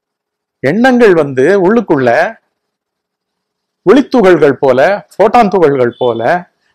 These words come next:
flash பண்ணிக்கிட்டே இருக்கு. அதுவே திங்கராவும் இருக்கு. So தொடர்ச்சியா flash ஆயிட்டே இருக்கு. So இந்த மாதிரி வந்து விழிப்பு நிலை, இவைகளே அறவே அற்று ஆழ்ந்த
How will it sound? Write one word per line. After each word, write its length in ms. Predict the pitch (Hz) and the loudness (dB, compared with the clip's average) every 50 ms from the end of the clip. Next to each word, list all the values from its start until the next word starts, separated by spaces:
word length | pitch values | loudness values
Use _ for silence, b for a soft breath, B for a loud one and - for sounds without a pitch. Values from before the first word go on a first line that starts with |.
| _ - | _ -4
flash 280 | - 214 240 233 - | -2 -2 -2 -2 -4
பண்ணிக்கிட்டே 380 | - 226 226 214 233 202 - 233 226 220 | -8 -8 -6 -6 -8 -8 -6 -6 -4 -4
இருக்கு. 260 | 214 214 - - 143 147 - _ _ _ _ _ _ _ _ _ - - | -4 -6 -8 -10 -12 -12 -12 _ _ _ _ _ _ _ _ _ -2 -2
அதுவே 240 | 180 185 233 247 262 247 247 247 | 0 0 2 2 2 2 2 0
திங்கராவும் 480 | 220 220 214 254 226 226 214 208 202 180 | -2 0 2 2 4 4 2 2 0 -4
இருக்கு. 220 | 156 - - 117 - _ _ _ _ _ _ _ _ _ _ _ _ _ _ _ _ _ _ _ _ - - | -6 -6 -10 -10 -10 _ _ _ _ _ _ _ _ _ _ _ _ _ _ _ _ _ _ _ _ -10 -4
So 80 | - 233 - - | -4 -2 0 0
தொடர்ச்சியா 460 | 220 233 294 294 294 - - 311 285 220 | 2 2 2 0 -2 -4 -2 -2 -2 0
flash 240 | - 220 214 214 - 214 | 0 0 0 0 0 -2
ஆயிட்டே 240 | 175 180 175 - 180 165 | -2 -2 -4 -4 -4 -4
இருக்கு. 200 | 143 - - 131 135 _ _ _ _ _ _ _ _ _ _ _ _ _ _ _ _ _ - | -4 -6 -10 -20 -20 _ _ _ _ _ _ _ _ _ _ _ _ _ _ _ _ _ -4
So 80 | - 226 214 190 202 | 0 2 2 2 2
இந்த 160 | 208 226 247 247 226 | 2 2 2 2 4
மாதிரி 260 | 226 247 269 294 269 233 214 | 4 2 2 2 0 0 0
வந்து 240 | 196 180 175 170 208 240 233 | 0 -2 2 2 2 4 4
விழிப்பு 260 | 160 147 165 160 165 147 | 2 0 0 0 -2 -2
நிலை, 220 | 131 120 120 139 202 247 311 294 _ _ _ _ _ _ _ _ _ _ _ _ _ _ _ _ _ _ _ - 165 170 | -2 0 0 2 0 0 -2 -6 _ _ _ _ _ _ _ _ _ _ _ _ _ _ _ _ _ _ _ -6 -2 0
இவைகளே 440 | 180 208 208 196 214 226 233 247 269 262 226 | 2 4 4 4 4 6 6 6 6 6 6
அறவே 280 | 190 190 214 214 233 247 233 202 | 4 4 4 4 4 4 4 4
அற்று 240 | 190 185 - - 247 233 190 | 2 0 -2 -2 0 2 2
ஆழ்ந்த 200 | 170 185 190 175 | 2 2 2 2